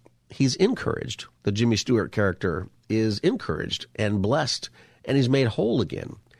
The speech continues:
And in fact, he even says "Merry Christmas" to his enemy, Mister Potter. And that's another reason we like that movie and that story.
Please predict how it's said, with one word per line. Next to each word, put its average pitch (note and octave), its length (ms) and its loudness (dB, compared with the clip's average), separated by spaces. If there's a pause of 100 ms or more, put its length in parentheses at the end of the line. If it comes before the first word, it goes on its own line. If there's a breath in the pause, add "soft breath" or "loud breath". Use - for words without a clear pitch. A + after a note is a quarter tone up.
(360 soft breath)
And C3+ 140 2
in B2+ 60 2
fact, D#3+ 260 2
he C#3+ 60 4
even D#3+ 280 4
says C#3 320 4
"Merry C3+ 240 4
Christmas" D3+ 500 0
to C#3+ 160 4
his B2 120 4
enemy, C#3 320 4
Mister A2 300 2
Potter. - 460 -2 (1040)
And G#2+ 120 -2
that's C3 140 -2
another B2 280 4
reason A#2+ 300 4
we G2 100 2
like G#2 320 0
that G2+ 240 0
movie G#2 420 -2
and G2+ 140 -4
that G#2+ 180 -6
story. C#3+ 640 -2